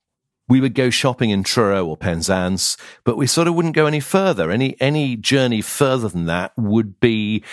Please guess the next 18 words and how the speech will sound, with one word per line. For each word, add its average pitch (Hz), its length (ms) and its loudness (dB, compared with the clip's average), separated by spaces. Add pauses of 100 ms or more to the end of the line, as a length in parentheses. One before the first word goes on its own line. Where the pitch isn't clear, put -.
(100)
you 117 100 2
know, 101 100 2
to - 80 -6
Plymouth, - 600 -2
uh, 98 500 -2 (260)
which 98 440 -4
when 98 100 0
I 101 80 4
was 101 140 0
growing 92 240 0
up - 160 -6
was 95 140 -4
the 95 100 0
nearest 92 240 -2
place 95 240 -2
with 92 100 -4
a 98 60 -6
theatre, - 440 -2